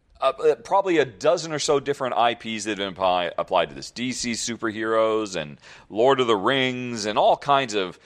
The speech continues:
of characters have been applied. And so now Rick and Morty, one of my favorite T V shows of all time, is getting the, uh, the Cerebus deck builder treatment as well.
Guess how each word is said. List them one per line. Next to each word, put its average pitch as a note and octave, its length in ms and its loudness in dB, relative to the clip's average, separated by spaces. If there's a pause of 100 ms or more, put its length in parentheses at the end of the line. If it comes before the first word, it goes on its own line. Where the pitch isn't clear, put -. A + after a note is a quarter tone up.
(180)
of G2+ 240 2
characters F#2+ 460 0
have F#2+ 80 -10
been F#2+ 100 -4
applied. E2 380 0
And E2+ 100 -8
so G#2 80 -8
now A#2 240 2
Rick A#2 220 -4
and A2+ 100 -8
Morty, G2 400 -4 (220)
one G2 100 -6
of G2 60 -6
my F2 100 0
favorite B2+ 340 0
T A#2+ 140 -8
V A2 100 -6
shows F#2 280 -2
of F2 80 -6
all F#2+ 180 4
time, E2 480 -2
is F2+ 240 -6
getting F2+ 540 -2 (260)
the, F#2 380 -6
uh, D#2 380 2 (200)
the E2 160 0
Cerebus F#2+ 420 0
deck F2+ 280 -4
builder E2+ 400 -4 (240)
treatment G2 360 -4
as E2 140 -4
well. D#2 320 -2